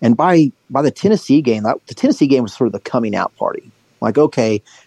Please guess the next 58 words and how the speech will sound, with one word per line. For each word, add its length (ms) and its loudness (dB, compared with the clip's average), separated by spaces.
we 120 0
know 180 4
we're 160 4
good. 380 0
We 120 0
know 220 2
what 140 0
we 140 2
are. 300 0
No 160 -6
more 360 -2
quarterback 540 0
controversy. 840 -2
No 180 2
more 200 0
Nate 340 0
Peet. 340 -2
No 160 0
more. 440 2
We 160 2
knew 220 4
what 100 2
we 140 2
are. 100 0
We 120 -4
knew 160 2
our 160 2
offense 380 -4
was. 180 -2
We're 100 -2
a 60 -4
run 240 -2
first 340 -2
team. 480 2
Uh, 300 0
we 120 0
knew 180 4
what 120 2
we 60 4
wanted 160 2
to 60 -4
do 140 2
on 100 0
defense. 500 0
No 100 0
more 200 2
of 40 2
the 60 -2
fucking 520 -4
weak 220 0
ass 260 0
soft 440 -4
zone. 400 -4
We 100 -2
were 120 -6
going 440 -2
man 500 2
with, 220 -2